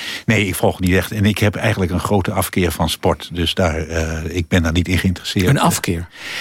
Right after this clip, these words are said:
Speaker 1: Ja, ik, ik vind, eh, überhaupt lichamelijke oefening is een vak wat mij altijd buitengemeen
Speaker 2: <laughs>
Speaker 1: weinig heeft weten te boeien. En om dat nou georganiseerd te gaan doen en daar ook nog dus publiek bij te halen, heb ik nooit echt goed begrepen.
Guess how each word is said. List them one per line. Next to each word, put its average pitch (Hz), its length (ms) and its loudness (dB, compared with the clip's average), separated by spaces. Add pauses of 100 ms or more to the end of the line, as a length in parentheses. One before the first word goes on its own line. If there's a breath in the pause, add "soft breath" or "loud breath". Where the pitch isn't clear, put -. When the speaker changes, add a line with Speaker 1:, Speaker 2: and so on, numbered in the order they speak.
(320 loud breath)
Speaker 1:
Ja, 123 380 4 (120)
ik, - 480 -4
ik - 200 0
vind, 113 440 0
eh, 123 120 -4 (260)
überhaupt 123 520 2
lichamelijke 117 600 2
oefening 110 560 4
is 101 180 -2
een 101 120 0
vak 107 240 0
wat 101 200 -4
mij 101 260 4
altijd 95 420 2
buitengemeen 98 920 2
Speaker 2:
<laughs> 95 120 -2
Speaker 1:
weinig 98 400 2
heeft 95 160 -2
weten 95 240 2
te - 80 -2
boeien. 113 420 2 (540 loud breath)
En 107 240 2
om 101 160 4
dat 92 140 2
nou 87 200 2
georganiseerd 87 600 0
te 120 80 -2
gaan 120 200 2
doen 139 240 4
en 87 200 0
daar 82 280 0
ook 82 180 -4
nog 80 260 -4
dus 76 220 -4 (260)
publiek 85 360 -2
bij 107 180 2
te 110 100 0
halen, 107 380 2
heb 98 140 0
ik 92 100 -2
nooit 107 260 4
echt 110 180 -2
goed 101 180 0
begrepen. 90 400 -8